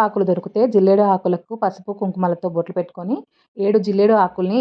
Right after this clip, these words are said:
ఇలా ఇత్తడి ప్లేట్లో పెట్టుకొని, ఆ తర్వాత ఒక మట్టి ప్రమిద తీసుకొని, ఆ ప్రమిదకు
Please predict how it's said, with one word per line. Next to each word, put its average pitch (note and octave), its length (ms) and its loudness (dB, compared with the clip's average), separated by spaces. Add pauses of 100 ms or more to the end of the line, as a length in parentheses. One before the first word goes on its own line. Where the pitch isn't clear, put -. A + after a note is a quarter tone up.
ఇలా F#3 200 2
ఇత్తడి F3+ 260 -6
ప్లేట్లో F3+ 360 -2
పెట్టుకొని, F3 340 -4 (100)
ఆ - 100 -2
తర్వాత F3+ 280 -2 (100)
ఒక G#3 160 -4
మట్టి D#3+ 240 -4
ప్రమిద F3 300 -2
తీసుకొని, F3 360 -4 (440)
ఆ - 100 2
ప్రమిదకు G3+ 400 2